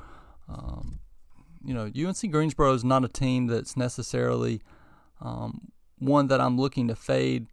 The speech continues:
all too often, but we're here with, uh, Wofford again, who we're, we're two and oh backing, uh, A T S to this point. So, um,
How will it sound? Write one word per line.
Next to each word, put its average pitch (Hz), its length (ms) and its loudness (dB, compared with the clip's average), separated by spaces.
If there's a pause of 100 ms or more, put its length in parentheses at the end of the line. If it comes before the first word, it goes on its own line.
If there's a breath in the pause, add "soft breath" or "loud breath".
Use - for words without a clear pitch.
(320 soft breath)
all 131 220 4
too 131 260 0
often, 127 460 2
but 120 300 0
we're 160 160 2
here 139 220 2
with, 117 200 -4 (220)
uh, 117 240 -6
Wofford 120 500 0
again, 117 360 -2
who 110 180 -2
we're, 135 260 -2
we're 143 160 -4
two 123 240 -2
and 117 100 0
oh 117 200 0
backing, 113 580 -4
uh, - 400 -12
A 127 140 0
T 120 240 -2
S 120 200 -4
to - 120 -10
this 117 180 -4
point. - 380 0
So, 113 320 -2 (580 loud breath)
um, 113 540 -6